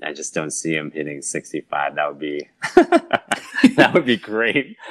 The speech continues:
A twenty percent jump. Um, but yeah, I feel, I still think he's shooting around fifty percent. Just, you can't even make him during preseason. I don't, I don't see him making it <laughs> during regular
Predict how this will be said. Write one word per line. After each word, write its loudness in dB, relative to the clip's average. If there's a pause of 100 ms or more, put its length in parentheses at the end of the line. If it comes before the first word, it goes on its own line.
A -2
twenty -2
percent -8
jump. -6 (600)
Um, -4 (640)
but 0
yeah, -6
I -4
feel, -8
I -8
still -6
think -8
he's -8
shooting -4
around -4
fifty -14
percent. -14
Just, -12 (300)
you 0
can't 0
even 2
make 4
him 2
during 2
preseason. -6 (140)
I -16
don't, -16
I -12
don't -18
see -16
him -20
making -4
it 6
<laughs> 0
during 6
regular 4